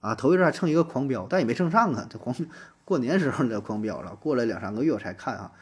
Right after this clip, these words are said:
那是纯是闲聊，觉得挺好玩儿的，呃，胡乱了做了一期啊。还有什么蹭热点的？其实真不多啊，就咱们就属于吃屎赶不上热乎那一伙儿了。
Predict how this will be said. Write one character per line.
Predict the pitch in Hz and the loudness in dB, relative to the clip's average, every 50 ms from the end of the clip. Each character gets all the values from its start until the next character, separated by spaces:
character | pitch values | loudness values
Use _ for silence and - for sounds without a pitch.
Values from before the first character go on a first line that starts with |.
| - _ - | -20 _ -6
那 | - 160 | -4 -2
是 | 143 151 131 | 0 -2 -2
纯 | - - 120 | -2 -6 -8
是 | 120 165 156 | -6 -6 -6
闲 | - - 123 143 | -6 -4 -4 -2
聊， | 120 92 80 87 | -2 -4 -4 -6
觉 | - 107 | -6 -6
得 | 131 143 | -6 -6
挺 | - 139 135 | -4 -4 -2
好 | 156 110 | -2 -2
玩 | 87 80 - | -2 -4 -6
儿 | - 123 | -6 -6
的， | 117 104 - - - - - - - - _ - | -6 -6 -8 -14 -20 -20 -20 -20 -20 -20 _ -14
呃， | 107 104 101 101 101 101 104 104 107 107 104 110 104 | -12 -10 -8 -8 -8 -8 -8 -8 -10 -10 -12 -12 -16
胡 | - - 107 104 | -12 -6 -2 0
乱 | 123 127 117 | 2 2 0
了 | 101 | -2
做 | 98 - 151 127 | -2 -2 -2 -2
了 | 104 95 | -2 -2
一 | 95 | -4
期 | 92 - - - | -6 -6 -10 -12
啊。 | 85 - - - _ _ - - - - _ | -14 -16 -18 -20 _ _ -20 -20 -20 -20 _
还 | - - 175 | -2 -2 0
有 | 123 95 | 0 -2
什 | 104 95 | -4 -6
么 | 101 | -8
蹭 | - - 127 113 107 | -8 -8 -8 -6 -6
热 | 107 104 | -6 -8
点 | 107 - - - | -8 -12 -14 -16
的？ | - - | -18 -6
其 | - - 156 | 0 2 2
实 | 151 165 | 4 4
真 | 160 165 151 151 | 4 4 2 2
不 | 165 180 | 2 0
多 | 147 - 113 95 80 - - - | 0 0 -2 -4 -4 -6 -10 -14
啊， | - - - - 104 101 101 120 | -16 -16 -16 -12 -10 -10 -10 -6
就 | - 160 | -6 -4
咱 | 165 165 - - 110 | -2 -2 -2 -2 0
们 | 156 175 175 151 131 123 120 - - | 0 0 0 0 -2 -4 -6 -10 -12
就 | - 160 | -8 -8
属 | 147 - 113 95 101 | -6 -4 -2 -2 0
于 | 120 120 | 0 -2
吃 | 120 - - 156 | -2 -4 -4 -4
屎 | 135 104 85 | -2 -2 -4
赶 | - - - - | -4 -6 -8 -8
不 | - | -6
上 | 107 117 123 127 | -6 -4 -4 -2
热 | 147 165 139 | 0 0 -2
乎 | 117 110 104 98 98 90 65 - - | -2 -4 -6 -6 -8 -10 -12 -14 -12
那 | 101 104 98 | -10 -8 -8
一 | 95 | -8
伙 | 95 - - - | -10 -10 -12 -14
儿 | - | -16
了。 | - - | -18 -20